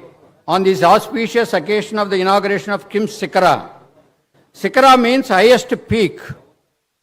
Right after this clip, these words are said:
I am reminded of an interesting thing. Edmund Hillary was one of the first two in the world to climb Mount Everest. On his outstanding achievement, he said, "The Everest has a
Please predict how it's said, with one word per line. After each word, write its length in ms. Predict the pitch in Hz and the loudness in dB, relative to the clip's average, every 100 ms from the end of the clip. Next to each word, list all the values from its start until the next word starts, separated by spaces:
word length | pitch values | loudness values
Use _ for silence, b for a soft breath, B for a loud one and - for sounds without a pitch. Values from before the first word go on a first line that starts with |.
| _ _ _ _ | _ _ _ _
I 120 | 165 | -6
am 100 | 196 | -4
reminded 520 | 190 208 247 262 262 262 | -4 -4 -4 -2 0 0
of 100 | 220 | -2
an 100 | 208 | -6
interesting 600 | 226 233 240 - 240 190 | -8 -10 -12 -10 -10 -8
thing. 460 | 226 214 175 311 - _ _ _ _ _ _ - | -8 -6 -8 -10 -18 _ _ _ _ _ _ -10
Edmund 560 | 196 190 220 226 226 - | -8 -6 -4 -2 -4 -8
Hillary 440 | 175 233 247 247 | -6 -4 -4 -4
was 180 | 220 190 | -4 -4
one 220 | 185 214 | -6 -2
of 240 | 240 214 | -2 -4
the 120 | 202 214 | -4 -4
first 360 | - 226 - | -4 -8 -8
two 300 | - 208 233 | -12 -12 -10
in 160 | 240 233 | -12 -6
the 120 | 214 | -4
world 460 | 202 220 214 170 233 - _ _ _ _ _ | -2 0 0 0 -6 -16 _ _ _ _ _
to 80 | 196 | -12
climb 320 | 196 214 240 | -8 -6 -6
Mount 340 | 226 214 233 202 | -4 -4 -4 -6
Everest. 520 | 190 196 170 - - _ _ _ _ _ _ _ _ | -4 -2 -4 -8 -18 _ _ _ _ _ _ _ _
On 140 | 156 190 | -12 -8
his 160 | 196 | -6
outstanding 600 | 170 226 - 269 269 262 | -2 -4 -4 -4 -4 -2
achievement, 600 | 233 208 254 247 233 240 | -4 -4 -6 -6 -6 -8
he 120 | 269 220 | -10 -12
said, 480 | - 226 175 135 - _ _ _ _ 165 | -4 -2 -2 -4 -14 _ _ _ _ -6
"The 40 | 185 | -4
Everest 320 | 247 254 - | -2 -4 -4
has 120 | 254 | -4
a 20 | 190 | -4